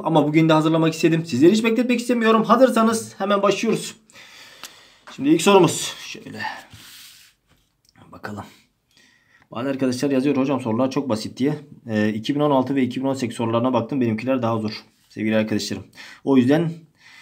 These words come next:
elinizden geldiğince istifade etmeye çalışın. Canımın cananları. Şimdi buna göre toplulukların ana geliri Müslümanlar ile mücadele etmiştir.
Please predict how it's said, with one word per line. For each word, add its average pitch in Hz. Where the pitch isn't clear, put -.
elinizden 139
geldiğince 135
istifade 113
etmeye 101
çalışın. -
Canımın 110
cananları. 95
Şimdi 117
buna 202
göre 170
toplulukların 202
ana 196
geliri 147
Müslümanlar 175
ile 151
mücadele 147
etmiştir. 117